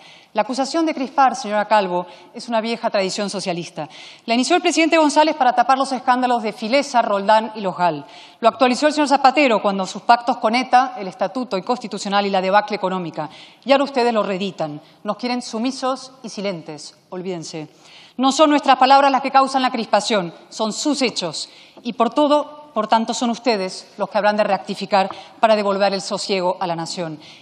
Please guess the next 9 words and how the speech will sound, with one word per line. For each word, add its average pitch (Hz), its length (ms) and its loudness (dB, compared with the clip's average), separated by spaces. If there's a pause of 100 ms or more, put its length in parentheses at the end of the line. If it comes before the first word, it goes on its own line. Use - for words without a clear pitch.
Y 269 80 2
esa 285 160 6
rectificación 240 640 0
empieza 220 320 -2
con 208 140 -10
una 190 100 -4
dimisión. 165 540 -8 (440)
Señor 269 220 0
Marlaska, 285 500 2